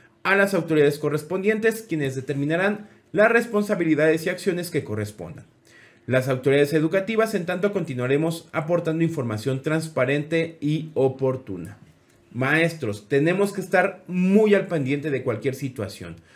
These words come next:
porque aunque esto se dio en Ciudad de México,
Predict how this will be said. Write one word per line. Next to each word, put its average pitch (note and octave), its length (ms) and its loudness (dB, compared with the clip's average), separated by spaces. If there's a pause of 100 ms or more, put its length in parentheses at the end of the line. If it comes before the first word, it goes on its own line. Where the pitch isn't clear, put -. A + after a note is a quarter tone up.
(220)
porque C3+ 280 2
aunque D#3 340 4
esto F#3+ 460 -2
se C3 180 -4
dio D3 260 6
en D#3 80 2
Ciudad C3+ 280 0
de C#3 100 2
México, D#3+ 640 0